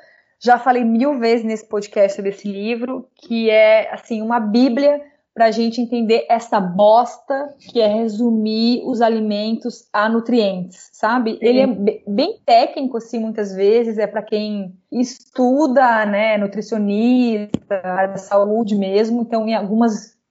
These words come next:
Speaker 1: em algumas partes fica enfadonho, assim, pesado. Ele explica demais, mas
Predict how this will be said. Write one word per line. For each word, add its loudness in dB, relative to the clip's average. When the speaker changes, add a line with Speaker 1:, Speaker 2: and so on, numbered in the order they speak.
Speaker 1:
em -2
algumas 0
partes -2
fica -4
enfadonho, 2
assim, -2
pesado. 0
Ele 2
explica 0
demais, 0
mas -4